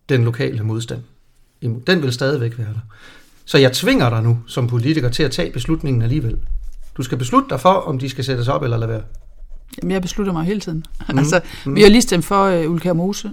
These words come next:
Speaker 2: øh,
Speaker 1: Ja.
Speaker 2: og vi har stemt imod Blåhøj.
Speaker 1: Ja.
Speaker 2: Øh, og, og det gjorde vi, fordi vi synes, der var to forskellige projekter. Altså, der har været
Speaker 1: Ja.
Speaker 2: mere bag-, borgerinddragelse i ikas-projektet. Der
Speaker 1: Ja.
Speaker 2: var bedre kompensation,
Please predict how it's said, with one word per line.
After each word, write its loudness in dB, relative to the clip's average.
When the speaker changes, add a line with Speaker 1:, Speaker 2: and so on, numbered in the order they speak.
Speaker 2:
øh, -2
Speaker 1:
Ja. 0
Speaker 2:
og 0
vi 2
har 0
stemt -2
imod 0
Blåhøj. -6
Speaker 1:
Ja. -2
Speaker 2:
Øh, 2
og, 8
og 2
det 2
gjorde 8
vi, 4
fordi -2
vi 0
synes, 0
der 0
var -2
to -4
forskellige -4
projekter. -10
Altså, -8
der -2
har 0
været -2
Speaker 1:
Ja. 2
Speaker 2:
mere 0
bag-, -2
borgerinddragelse -2
i -2
ikas-projektet. -6
Der -4
Speaker 1:
Ja. 0
Speaker 2:
var -2
bedre -4
kompensation, -4